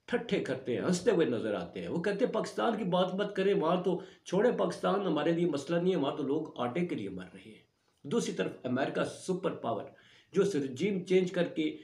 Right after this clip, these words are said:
so called साजिश जो है, म-, जो अभी तक सामने आती है,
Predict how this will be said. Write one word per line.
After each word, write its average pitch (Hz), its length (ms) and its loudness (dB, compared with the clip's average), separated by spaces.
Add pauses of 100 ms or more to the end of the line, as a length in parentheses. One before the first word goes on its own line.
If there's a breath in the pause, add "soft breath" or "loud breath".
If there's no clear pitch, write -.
(720 loud breath)
so 240 200 8
called 180 400 6
साजिश 165 540 2
जो 143 100 0
है, 117 400 -2
म-, 120 240 -2 (220)
जो 123 200 -2
अभी 143 220 0
तक 143 240 -2
सामने 135 280 0
आती 117 260 -4
है, - 300 -6